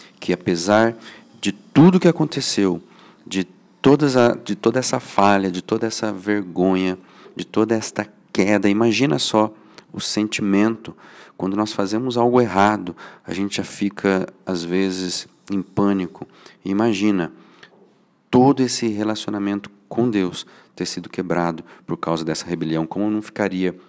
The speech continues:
Adão e Eva, um olhando para o outro, um querendo culpar, às vezes, o outro? Mas a gente vê que isso não aconteceu.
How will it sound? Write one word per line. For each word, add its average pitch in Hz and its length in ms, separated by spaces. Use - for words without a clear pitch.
Adão 87 380
e 85 80
Eva, 85 240
um 85 160
olhando 82 320
para 80 180
o - 20
outro, 80 380
um 90 80
querendo 87 360
culpar, 85 580
às 78 80
vezes, 80 260
o 82 80
outro? 82 380
Mas 92 340
a 113 80
gente 120 240
vê 120 140
que 120 140
isso 120 180
não 120 340
aconteceu. 107 680